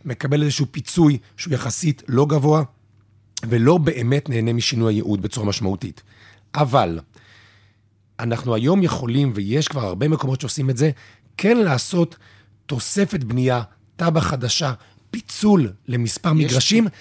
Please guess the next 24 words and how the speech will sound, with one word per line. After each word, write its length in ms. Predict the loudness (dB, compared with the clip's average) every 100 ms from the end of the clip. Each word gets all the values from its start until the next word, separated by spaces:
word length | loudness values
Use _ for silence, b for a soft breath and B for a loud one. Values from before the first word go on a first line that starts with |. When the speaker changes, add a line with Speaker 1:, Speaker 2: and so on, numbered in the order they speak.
| b
Speaker 1:
בשטח 520 | -2 0 2 0 0 0
המגורים. 640 | 0 0 2 4 2 0 -10 -16
Speaker 2:
אפשר 280 | -10 -8 -6
לפצל, 760 | -8 -8 -16 -12 -6 -4 -4 -10
כי 120 | -10
זה 180 | -8 -6
באמת 260 | -6 -4
דבר 260 | -4 -4 -6
חדש 420 | -6 -4 -4 -4
ששמעתי 540 | -8 -8 -8 -8 -8
שאפשר 400 | -12 -12 -10 -8
לעשות, 480 | -8 -12 -10 -10 -10
לעשות 320 | -14 -12 -12 -12
פרצלציה 760 | -14 -10 -8 -4 -4 -4 -4
בתוך, 580 | -6 -4 -2 -2 -2 -12 -10 -8 -8 -12 -18 -16
זאת 100 | -10
אומרת, 220 | -8 -6
אם 100 | -4
פעם 180 | -2 0
היה 140 | 0
באמת 340 | 0 -2 -4 -6
בן 220 | -6 -4
ממשיך 360 | -6 -6 -10 -10
אחד, 320 | -6 -2 -2